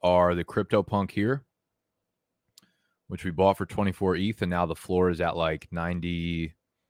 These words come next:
ninety-five eth or something like that. I'm a huge Gary Vee fan. Y'all probably know that. Um, I'm a huge Gary Vee fan. I bought this at,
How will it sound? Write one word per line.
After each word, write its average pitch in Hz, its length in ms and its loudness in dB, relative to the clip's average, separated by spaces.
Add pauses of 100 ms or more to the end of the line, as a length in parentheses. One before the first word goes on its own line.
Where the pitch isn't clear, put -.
(1160)
ninety-five 87 640 0
eth 95 220 -4
or 98 80 -6
something 95 240 -4
like 95 180 0
that. 101 300 4 (880)
I'm 90 140 4
a 87 40 0
huge 92 380 0
Gary 87 280 4
Vee 92 180 -2
fan. 104 280 0
Y'all 82 240 2
probably 82 480 -2
know 80 200 -2
that. 85 260 0 (1600)
Um, 80 580 0 (1500)
I'm 98 120 -2
a - 20 -4
huge 117 320 0
Gary 107 260 6
Vee 95 180 0
fan. 90 460 -2
I 90 140 2
bought 95 260 4
this 98 300 -2
at, 90 340 -2